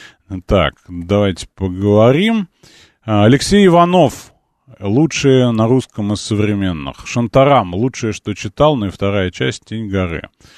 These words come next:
"Принц Гаспана" Пелевина. Да, рекомендую всем молодым парням. Читать некогда, <laughs> поэтому и жизнь динамическая, а не динамичная, уточняет, а, Кошек. А, пишут про Акунина.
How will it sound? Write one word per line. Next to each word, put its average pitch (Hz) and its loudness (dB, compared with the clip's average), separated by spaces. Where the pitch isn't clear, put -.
"Принц 156 2
Гаспана" 156 2
Пелевина. 92 0
Да, 95 -4
рекомендую 104 -2
всем 110 -4
молодым 92 -2
парням. 92 -6
Читать - 0
некогда, 127 2
<laughs> - -4
поэтому 139 4
и 127 6
жизнь 123 2
динамическая, 98 -2
а 78 -6
не 87 -6
динамичная, 87 -6
уточняет, 87 -8
а, 92 0
Кошек. - -2
А, 95 0
пишут 107 -2
про 85 -4
Акунина. 165 0